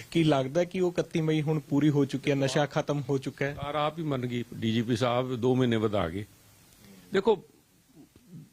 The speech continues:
Speaker 2: ਤਰੀਕਾਂ ਬਹੁਤ ਪੈ ਗਈਆਂ, ਜਿਵੇਂ ਉਹ ਫੇਮਸ ਸੀਗਾ ਨਾ ਵੀ "ਤਰੀਕ ਪੇ ਤਰੀਕ ਪੇ ਤਰੀਕ।" ਲੋਕਾਂ ਨੇ ਆ ਜਿਹੜਾ ਬਾਈ ਦਾ ਇਲੈਕਸ਼ਨ ਹੈ, ਕਿਉਂ ਕਾਂਗਰਸ ਪਾਰਟੀ ਆ ਰਹੀ?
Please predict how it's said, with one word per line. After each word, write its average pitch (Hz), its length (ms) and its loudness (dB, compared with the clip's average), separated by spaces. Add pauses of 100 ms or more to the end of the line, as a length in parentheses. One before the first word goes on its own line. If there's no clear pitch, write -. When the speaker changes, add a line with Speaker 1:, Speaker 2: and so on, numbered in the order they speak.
(200)
Speaker 2:
ਤਰੀਕਾਂ 185 300 -2
ਬਹੁਤ 180 260 0
ਪੈ 143 180 -2
ਗਈਆਂ, 127 160 -2
ਜਿਵੇਂ 120 240 -2
ਉਹ 117 160 -2 (160)
ਫੇਮਸ 117 280 -4 (160)
ਸੀਗਾ 131 220 0
ਨਾ 123 100 -2
ਵੀ 120 100 -6
"ਤਰੀਕ 131 380 0
ਪੇ 117 140 -6
ਤਰੀਕ 117 420 -4
ਪੇ 107 100 -4
ਤਰੀਕ।" 113 340 -2 (580)
ਲੋਕਾਂ 170 340 2
ਨੇ 214 240 0 (420)
ਆ 196 120 -2
ਜਿਹੜਾ 185 200 0
ਬਾਈ 165 300 0
ਦਾ 190 120 -2
ਇਲੈਕਸ਼ਨ 170 400 -2
ਹੈ, 98 260 -6 (920)
ਕਿਉਂ 208 200 4
ਕਾਂਗਰਸ 175 400 -2
ਪਾਰਟੀ 135 320 -4
ਆ 104 80 -2
ਰਹੀ? 80 180 -10